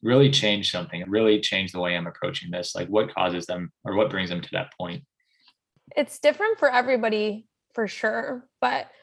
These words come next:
Speaker 2: when I think about my own journey or a lot of the people that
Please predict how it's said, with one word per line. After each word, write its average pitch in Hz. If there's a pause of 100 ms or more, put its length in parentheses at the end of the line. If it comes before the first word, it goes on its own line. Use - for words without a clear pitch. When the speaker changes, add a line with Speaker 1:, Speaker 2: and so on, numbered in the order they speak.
(520)
Speaker 2:
when 262
I 269
think 285
about 233
my 220
own 226
journey 233 (160)
or 226
a 220
lot 220
of 214
the 214
people 220
that 214